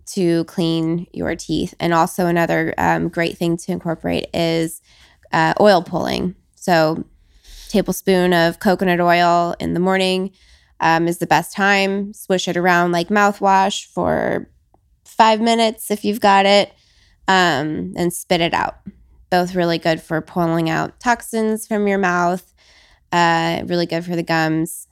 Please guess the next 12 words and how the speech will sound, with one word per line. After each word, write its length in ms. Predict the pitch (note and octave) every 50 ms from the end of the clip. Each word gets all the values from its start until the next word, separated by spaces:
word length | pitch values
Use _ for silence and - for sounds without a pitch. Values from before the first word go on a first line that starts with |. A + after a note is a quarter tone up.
| _ _ _ -
But 260 | - E3+ D#3+ D#3+ - -
the 200 | E3 D#3+ D#3+ -
carbon 340 | - - F#3 F#3 F#3 F#3 F#3
cocoa 680 | - G3 E3+ E3 - E3+ E3+ - - D#3 D#3+ F3+ F3+ - _ _ _ _ -
is 140 | F3+ F3 F3
by 180 | - E3 D#3+
far 380 | E3+ - - F3+ E3 D3+ D3 D#3
the 100 | D#3+ E3
best 560 | E3+ - - - - E3+ - - - - -
for 580 | _ - - F2+ D#2+ C#2+ - - F3 F3+ F3 F3 _
teeth 240 | - - F3+ F3+ -
whitening. 440 | - - - - - - - G3 G3